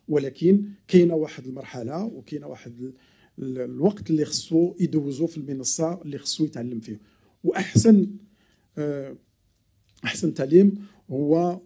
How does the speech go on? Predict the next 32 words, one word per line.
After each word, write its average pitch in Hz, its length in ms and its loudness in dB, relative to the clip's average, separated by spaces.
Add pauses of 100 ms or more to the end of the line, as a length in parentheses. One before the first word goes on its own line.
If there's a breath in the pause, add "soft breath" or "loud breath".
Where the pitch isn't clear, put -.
آه، 143 220 -6
في، 143 600 -8
آه، 135 920 -14
هو 143 260 0
في - 120 -4
المنصه 143 680 -4
ديال 123 220 -4
اللغات 147 600 -2
اللي 139 160 -10
كيبان 175 560 0 (340)
بان 147 480 -6 (480)
قد 156 300 2
ما 165 160 2
خدموا، 139 460 -8
قد 135 200 -10
ما 160 120 0
تعلم، 147 420 -4
قد 131 200 -14
ما 185 100 2
سمع، 175 360 0
قد 131 280 -12
ما 175 120 2
عاود، 185 460 2 (280)
قد 143 120 -10
ما 165 100 -4
غادي 143 420 -12 (200)
ينجح 135 460 -10 (280)
في - 60 -20
التعلم 139 420 -8
ديال 135 280 -8
اللغه 131 320 -10
ديالو. 123 360 -6